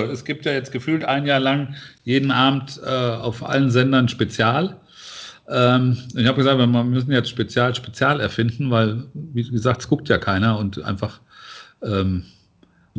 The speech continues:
ja, oder auch jetzt diese Pressekonferenzen, selbst wenn du dich drauf einstellst, sie kommt ja sechs Stunden später.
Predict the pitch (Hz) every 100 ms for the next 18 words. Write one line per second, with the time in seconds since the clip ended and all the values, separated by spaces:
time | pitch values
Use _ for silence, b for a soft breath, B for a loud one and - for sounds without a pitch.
0 | - - _ _ _ - 92 113 - -
1 | 320 339 147 135 117 117 92 110 - 127
2 | - - 160 208 156 123 170 123 147 135
3 | - 120 B B B - 123 117 120 120
4 | 117 113 110 110 95 120 185 - 113 95
5 | - - - - - 104 92 95 - 92
6 | 82 - 127 110